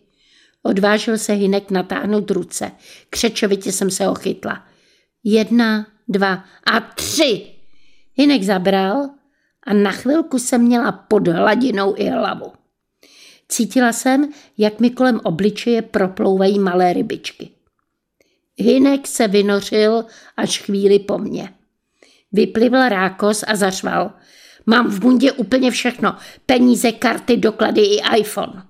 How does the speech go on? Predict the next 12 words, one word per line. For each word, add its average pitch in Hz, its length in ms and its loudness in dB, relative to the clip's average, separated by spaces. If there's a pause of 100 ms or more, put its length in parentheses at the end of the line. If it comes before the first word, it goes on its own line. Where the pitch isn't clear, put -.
(1120)
To 202 100 -8
byla 233 200 0
jeho 240 220 0
poslední 220 680 -2
slova. 202 500 -6 (800)
V - 60 -20
tu 240 120 4
chvíli 294 380 2
totiž 240 360 -2
jako 240 220 0
bombardér 214 1000 0
v - 120 -12